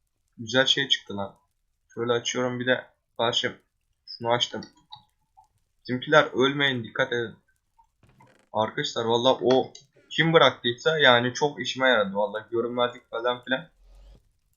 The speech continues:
Yani bayağı iyi. Şöyle alıyorum. Tamam biraz da şey alacağım. Blok.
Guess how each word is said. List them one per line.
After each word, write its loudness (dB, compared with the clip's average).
Yani -6
bayağı 0
iyi. -4
Şöyle -6
alıyorum. -4
Tamam -6
biraz -2
da -2
şey 2
alacağım. -2
Blok. -2